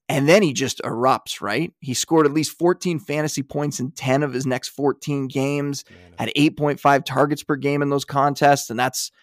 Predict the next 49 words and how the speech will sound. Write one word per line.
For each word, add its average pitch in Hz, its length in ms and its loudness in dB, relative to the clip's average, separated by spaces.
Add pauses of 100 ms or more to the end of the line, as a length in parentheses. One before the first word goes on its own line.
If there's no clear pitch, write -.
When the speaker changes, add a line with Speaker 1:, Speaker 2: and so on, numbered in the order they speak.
(240)
Speaker 1:
like, 104 140 -10
top 131 280 2
twelve 139 640 4 (100)
target 127 460 2
leader 139 300 2
numbers. 147 500 2
So 117 200 0
that 117 140 -2
puts 139 200 -2
him 117 140 -2
right 127 220 2
up 139 160 2
near 135 100 -2
the 123 80 -2
top 127 280 4
of 131 60 -4
the 117 80 0
league. 127 340 0
And 90 160 -4 (240)
when 139 160 0
you're 143 120 2
picking 170 340 2
a, 143 160 6
a 131 80 2
receiver, 147 460 2
<laughs> - 0 -
especially 135 640 0
in 113 120 -6
this 127 180 -4
range, 123 500 -2 (300)
you 143 120 4
wanna 156 240 8
make 143 200 4
sure 143 220 6
it's 127 120 0
a 123 60 -2
guy 117 300 2
who 117 120 -2
is 110 120 -4
gonna 117 160 -4
be 120 160 -4
up 120 220 -2
there 120 220 0
and 117 200 -6 (220)
getting 123 300 0
a 123 140 -4
ton 131 260 2
of 120 120 -2
volume 120 480 -2